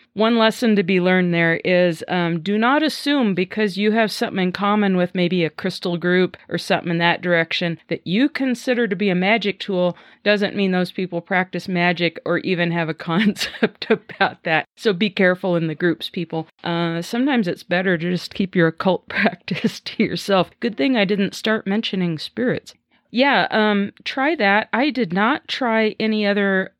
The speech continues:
of the mantra chanting from the book.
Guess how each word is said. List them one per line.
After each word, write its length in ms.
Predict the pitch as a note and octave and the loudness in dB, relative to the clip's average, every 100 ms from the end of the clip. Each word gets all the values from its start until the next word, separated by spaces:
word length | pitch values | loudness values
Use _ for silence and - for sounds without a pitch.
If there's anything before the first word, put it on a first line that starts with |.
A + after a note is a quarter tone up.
| - | -6
of 140 | G3 | -4
the 80 | G3 | -2
mantra 400 | G3 G3+ G#3 G#3 | -2 -2 -4 -6
chanting 720 | - A3 G3+ - G3+ G3 F#3 | -4 -2 -2 -2 -2 -2 -6
from 320 | - A3 G3+ | -4 0 2
the 60 | F#3+ | 2
book. 300 | D#3+ F#3 F3+ | 0 0 -2